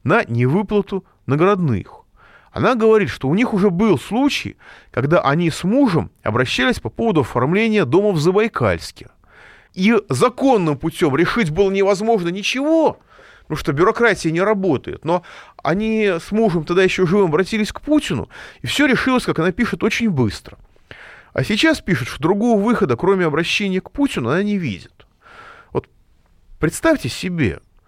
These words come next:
что женщина потеряла самого близкого человека. А на не-, у нее и так трагедия, да?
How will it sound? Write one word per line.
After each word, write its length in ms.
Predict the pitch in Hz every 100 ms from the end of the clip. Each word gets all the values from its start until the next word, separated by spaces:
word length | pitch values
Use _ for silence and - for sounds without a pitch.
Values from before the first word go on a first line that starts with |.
| _ - - _ _
что 340 | - - 135 -
женщина 520 | 143 294 294 - 113
потеряла 480 | - - 208 247 -
самого 520 | - 220 254 208 110
близкого 520 | 90 143 208 - 170
человека. 640 | - 143 170 190 110 - - _ _ _ _ _ _ - _ _ _ _ _ _ -
А 180 | 120 131
на 400 | 120 127 151 151 -
не-, 320 | 139 185 196
у 60 | 156
нее 220 | 175 226
и 40 |
так 260 | 233 160 -
трагедия, 680 | - 143 156 104 71 - -
да? 320 | 139 196 -